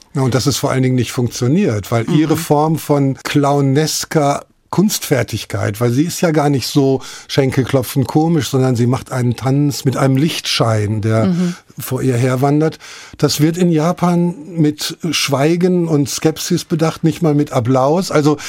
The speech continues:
Speaker 1: sie scheitert quasi in ihrer Mission, Freude zu bringen.
Speaker 2: Weil sie kein leichtfüßiger Clown ist. Überhaupt nicht. Und das ist natürlich das, was die Leute dort wollen und brauchen.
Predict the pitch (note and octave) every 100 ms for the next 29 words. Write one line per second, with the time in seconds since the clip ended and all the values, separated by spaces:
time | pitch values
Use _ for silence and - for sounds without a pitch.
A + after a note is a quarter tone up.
0 | - - D3+ - D#3 F3 F3+ - E3 E3
1 | D#3+ D3+ D3+ C#3 C3+ - - C#3 C#3+ -
2 | A#2+ D3 E3 F#3 E3+ F3 F#3+ G#3 F#3+ G3
3 | G3+ G3 F#3 F#3+ - G#3 G3 G#3 G#3+ -
4 | C4 D#4+ D#2+ - - - - G#3 G#3 G#3+
5 | D#4+ - C3 - - - - F#3+ F#3+ F#3+
6 | F#3+ F3+ F3+ F3+ F3 F3+ E3+ - E3 D#3
7 | D3+ D#3+ D#3 D3 F3 - - D3+ D3+ E3+
8 | F3 D#3+ D#3+ D3 E3 F3 D#3+